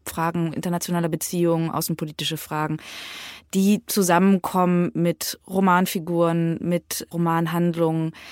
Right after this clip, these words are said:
mit Suchen auch in der Vergangenheit, äh, Spurensuche nach dem, was eigentlich die Gegenwart ist, wie wir zu dieser Gegenwart gekommen sind.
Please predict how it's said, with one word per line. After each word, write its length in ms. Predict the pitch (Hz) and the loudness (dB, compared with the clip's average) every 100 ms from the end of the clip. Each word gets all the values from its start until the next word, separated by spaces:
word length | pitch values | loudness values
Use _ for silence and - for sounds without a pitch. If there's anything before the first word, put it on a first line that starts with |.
| - - - - - _ | -18 -18 -18 -20 -20 _
mit 240 | 190 185 - | -2 -2 0
Suchen 340 | 190 214 208 | 4 4 4
auch 160 | 165 170 | 4 4
in 80 | 180 | 2
der 80 | |
Vergangenheit, 1000 | 175 165 160 175 180 170 165 170 - 214 - | 2 2 2 2 2 0 -2 -2 -4 -12 -10
äh, 300 | 175 170 170 | -6 -4 -4
Spurensuche 1080 | - - 190 185 180 165 170 170 175 160 160 | -4 -4 -2 2 2 0 -2 -2 -2 -2 -4
nach 460 | 170 165 165 - - _ _ | -2 0 -2 -4 -14 _ _
dem, 360 | 160 170 175 160 | 0 2 4 0
was 220 | 165 - | -2 -4
eigentlich 540 | 156 160 - 151 - | -4 -4 -4 -8 -8
die 120 | 165 | -4
Gegenwart 460 | 165 160 170 151 147 | 0 2 2 0 -2
ist, 280 | 165 - - | -4 -4 -4
wie 120 | 156 | -4
wir 100 | 160 | -4
zu 140 | - | -4
dieser 200 | 156 151 | -6 -6
Gegenwart 440 | 147 151 156 147 - | -4 -4 -4 -6 -8
gekommen 400 | 151 147 143 139 | -10 -8 -8 -8
sind. 260 | 143 147 | -10 -12